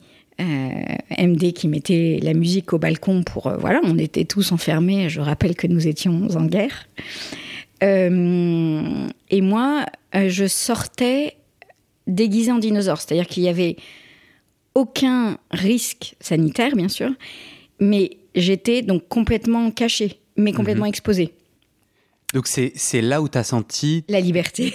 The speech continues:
Speaker 2: ouais, que tu pouvais être dehors
Speaker 1: Ouais.
Speaker 2: sans avoir peur.
Speaker 1: Ouais.
Speaker 2: En quoi, du coup, la question que je viens de te poser, euh, qu'est-ce qui pourrait
Speaker 1: Le
Speaker 2: ma-
Speaker 1: rapport.
Speaker 2: Ouais, tu as dit c'est, c'est comme le dinosaure. En, c'est quoi le rapport avec la
Speaker 1: Bah, c'est-à-dire que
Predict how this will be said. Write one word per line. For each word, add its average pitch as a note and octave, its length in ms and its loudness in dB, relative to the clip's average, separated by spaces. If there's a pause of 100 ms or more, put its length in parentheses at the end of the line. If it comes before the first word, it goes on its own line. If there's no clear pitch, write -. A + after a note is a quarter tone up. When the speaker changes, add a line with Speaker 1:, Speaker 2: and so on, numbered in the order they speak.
Speaker 2:
ouais, A2 160 -2
que - 60 -14
tu - 120 -10
pouvais A2 320 2
être F#2 160 -4
dehors A2+ 600 0 (100)
Speaker 1:
Ouais. F3 100 0
Speaker 2:
sans B2+ 160 0
avoir A2+ 240 0
peur. G2+ 380 -4 (180)
Speaker 1:
Ouais. D#3 160 -4 (380)
Speaker 2:
En A#2+ 160 4
quoi, D3+ 360 0
du A2 200 -4
coup, C3 480 0
la G#2 160 2
question A2+ 320 0
que A2 80 2
je G2 40 -2
viens G#2 120 2
de G2 80 0
te G2+ 80 -2
poser, G2+ 540 0 (440)
euh, F2+ 720 2 (520)
qu'est-ce - 180 -2
qui - 100 -4
pourrait - 320 2
Speaker 1:
Le F#2+ 140 2
Speaker 2:
ma- G#2+ 80 0
Speaker 1:
rapport. - 360 -4 (100)
Speaker 2:
Ouais, A2 240 4
tu A2+ 180 0
as G#2 60 4
dit A#2 180 0
c'est, G#2+ 260 0
c'est G2+ 200 -2
comme A2+ 260 0
le A2 80 2
dinosaure. G#2 720 0
En, G#2+ 240 -2
c'est - 140 -2
quoi A2+ 160 2
le A2+ 60 2
rapport G2+ 320 0
avec G2 180 0
la G#3 80 0
Speaker 1:
Bah, A3 60 2
c'est-à-dire B3+ 320 0
que A3 180 0